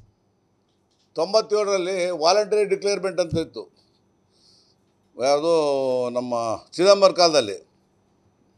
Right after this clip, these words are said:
ಚಿದಂಬರ ಕಾಲದಲ್ಲಿ voluntary ಡಿಕ್ಲೇರ್ ಅಂತ ಇದ್ದಂಥ ಸಂದರ್ಭದಲ್ಲಿ ನಾನು ಆರು ಕೋಟಿ ರೂಪಾಯಿ ಅವತ್ತಿನ ದಿವಸನೇ declare ಮಾಡ್ಕೊಂಡಿದ್ದೀನಿ. ಒಂದು ಕೋಟಿ ಎಂಬತ್ತೈದು ಲಕ್ಷ tax ಕಟ್ಟಿದ್ದೀನಿ ನಾನು ಅವತ್ತು.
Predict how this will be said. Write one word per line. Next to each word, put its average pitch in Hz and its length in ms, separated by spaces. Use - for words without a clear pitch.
ಚಿದಂಬರ 208 380
ಕಾಲದಲ್ಲಿ 190 360
voluntary 190 400
ಡಿಕ್ಲೇರ್ 180 360
ಅಂತ 165 240
ಇದ್ದಂಥ 165 440
ಸಂದರ್ಭದಲ್ಲಿ 151 1080
ನಾನು 156 520
ಆರು 208 260
ಕೋಟಿ 202 280
ರೂಪಾಯಿ 196 220
ಅವತ್ತಿನ 202 340
ದಿವಸನೇ 175 640
declare 220 300
ಮಾಡ್ಕೊಂಡಿದ್ದೀನಿ. 170 560
ಒಂದು 202 260
ಕೋಟಿ 202 260
ಎಂಬತ್ತೈದು 202 520
ಲಕ್ಷ 185 120
tax 196 340
ಕಟ್ಟಿದ್ದೀನಿ 190 320
ನಾನು 151 160
ಅವತ್ತು. 107 260